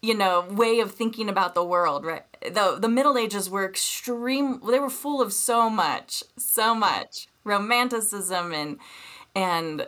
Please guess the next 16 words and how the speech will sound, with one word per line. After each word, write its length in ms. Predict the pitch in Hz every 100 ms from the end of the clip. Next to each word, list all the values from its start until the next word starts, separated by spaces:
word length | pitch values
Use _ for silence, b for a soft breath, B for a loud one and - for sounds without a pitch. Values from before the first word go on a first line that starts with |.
| - -
mystery 1040 | 175 - 196 220 226 247 262 - 220 190
and 140 | 160 160
dragons 680 | 240 226 208 196 175 160
and 220 | 175 156
fairies 600 | 156 - 240 214 190 175
and 160 | 170 160
all 180 | - 277
the 120 | 226
things. 460 | 226 170 95 - - B B B B B _ -
And 160 | 233 247
then 400 | 269 269 254 202
the 100 | 226
Enlightenment 540 | 226 294 254 233 185
comes 500 | 202 190 185 185 - -
and 200 | 202 202
we 500 | 214 202 202 196